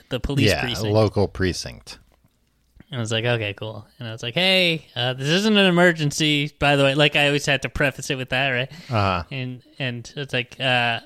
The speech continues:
Speaker 1: "I called three one one, and they told me to call you, uh, because my license plate, uh, my front license plate is missing, and I need to file a report that, um,
Speaker 2: Mm-hmm.
Speaker 1: that it's lost." And the cop on the line went, "Well, how do you know it was stolen?"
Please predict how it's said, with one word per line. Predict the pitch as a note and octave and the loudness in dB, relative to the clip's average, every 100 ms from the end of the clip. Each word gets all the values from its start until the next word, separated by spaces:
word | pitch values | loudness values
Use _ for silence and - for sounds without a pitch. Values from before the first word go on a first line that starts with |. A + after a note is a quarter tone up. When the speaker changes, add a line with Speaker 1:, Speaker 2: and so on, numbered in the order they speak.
| _ _ _ | _ _ _
Speaker 1:
"I | D3+ | -2
called | F#3 F3 | 0 0
three | F#3+ F3+ | 2 2
one | E3+ D#3+ | 2 2
one, | D#3 D#3 D3+ D3 E3+ | 2 2 0 -4 -8
and | C#3 | -6
they | B2+ | -4
told | B2 C3+ | -4 -4
me | B2+ | -6
to | |
call | - B2 | -4 0
you, | C3 C#3+ C#3+ - - - - | 2 0 -2 -12 -20 -20 -8
uh, | B2+ A#2 A2+ | -4 -4 -4
because | B2+ C3 A#2+ A#2+ - | -4 -4 -4 -6 -8
my | A#2+ A#2 | -6 -4
license | C3 D3+ C3+ | -2 -2 -2
plate, | - C3+ B2 - | -4 -2 -2 -4
uh, | C3 A#2+ A#2+ B2+ | -6 -4 -6 -6
my | A#2+ | -6
front | - C#3 | -4 -2
license | C3 B2 C3 | -2 -2 -4
plate | C3 B2 | -6 -6
is | A#2 | -6
missing, | B2 A#2 C3 A#2+ A#2 A2+ | -6 -6 -4 -6 -4 -4
and | A#2+ | -4
I | |
need | A#2+ A#2+ - | -4 -4 -4
to | B2 A#2 | -4 -6
file | - A#2+ A#2 A2+ | -4 -2 -2 -2
a | A2+ | -4
report | A2+ - B2 A#2+ - - | -6 -4 -2 -4 -8 -6
that, | A#2+ A2+ | -4 -2
um, | A#2+ A#2 A2 | -2 0 2
Speaker 2:
Mm-hmm. | G#2 B2 - _ _ - | 0 -6 -10 _ _ -8
Speaker 1:
that | B2+ | -6
it's | A#2 - - | -6 -10 -14
lost." | - C3+ A2+ A2 - - - - _ - | -12 -6 -4 -6 -10 -18 -20 -20 _ -2
And | C#3+ C#3 - _ _ _ _ _ _ _ _ | -2 -2 -8 _ _ _ _ _ _ _ _
the | C3+ B2 _ _ - | -6 -6 _ _ -6
cop | - G#3+ E3 - | 0 0 0 -2
on | D3+ C#3+ | -2 0
the | C#3 | 0
line | D#3+ D3 | 2 2
went, | C3+ B2 _ _ _ _ _ _ _ _ | 0 -4 _ _ _ _ _ _ _ _
"Well, | D3+ | 0
how | D3 F#3 | 4 2
do | F3+ | 2
you | |
know | E3 D3+ | 2 2
it | A#2+ | 2
was | G#2 | -2
stolen?" | - - A2 G#2+ B2 | -2 -2 -4 -6 -12